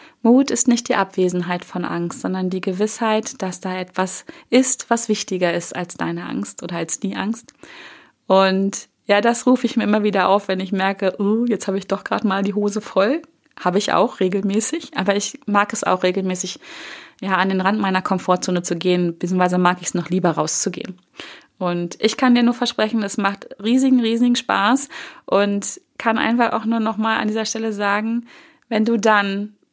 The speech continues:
was auch immer du machst, so wie ich jetzt mit meinem Podcast, auf zwei verrückte, geniale, wundervolle Jahre zurückguckst, mit, ja, jetzt zweiundneunzig Folgen plus die Anfangsfolge, also im Prinzip auf dreiundneunzig Folgen.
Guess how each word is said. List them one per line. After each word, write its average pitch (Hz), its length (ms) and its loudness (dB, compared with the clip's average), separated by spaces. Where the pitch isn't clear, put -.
was 214 280 0
auch 226 100 4
immer 220 220 6
du 214 100 0
machst, 190 380 2
so 202 120 -4
wie 208 100 -2
ich - 180 -4
jetzt 214 160 -2
mit 214 100 -6
meinem 202 160 -4
Podcast, 190 580 -4
auf 202 220 -12
zwei 262 680 2
verrückte, 262 840 0
geniale, 233 760 0
wundervolle 254 720 2
Jahre 226 440 2
zurückguckst, 220 640 -4
mit, 214 280 -4
ja, 226 160 -2
jetzt 240 360 -2
zweiundneunzig 247 880 2
Folgen 220 380 2
plus 247 260 0
die - 160 -6
Anfangsfolge, 185 760 -4
also 196 180 -4
im 214 120 -6
Prinzip 214 420 -8
auf - 160 -6
dreiundneunzig 226 1080 2
Folgen. 202 640 -2